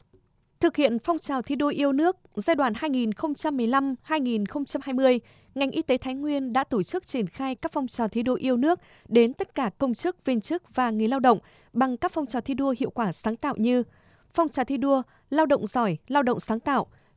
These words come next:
thi đua thực hiện mười hai điều y đức. Năm năm qua, ngành y tế đã đạt được nhiều chỉ tiêu quan trọng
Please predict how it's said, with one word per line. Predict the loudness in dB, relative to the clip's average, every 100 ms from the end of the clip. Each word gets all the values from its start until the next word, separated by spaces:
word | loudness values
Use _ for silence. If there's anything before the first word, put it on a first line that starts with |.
| -2
thi | 0
đua | 2 0
thực | 2 0
hiện | 2 2
mười | 0 -2
hai | -2 0
điều | 0
y | 2 0
đức. | 0 -4 _ _ _ _ _ 0
Năm | 0 2
năm | -2
qua, | 0 0 0 -2 _ -4
ngành | -2
y | 0
tế | 0 2 2
đã | 0
đạt | 0 0
được | 0 0 2
nhiều | 0 0
chỉ | -2
tiêu | -2 -2
quan | -2 -2
trọng | 0 -2